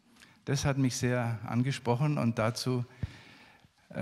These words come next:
werde ich euch auch in einer Perspektive einiges zumuten. Ähm,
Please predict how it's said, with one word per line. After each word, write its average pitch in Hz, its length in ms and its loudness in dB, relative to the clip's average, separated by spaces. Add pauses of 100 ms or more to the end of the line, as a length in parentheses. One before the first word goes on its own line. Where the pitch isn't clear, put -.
(240)
werde 117 180 2
ich 117 160 -2
euch 113 260 -2
auch 110 200 2
in 117 120 4
einer 127 240 6
Perspektive 123 840 4 (180)
einiges 113 480 6
zumuten. 143 600 6 (1400)
Ähm, 131 460 8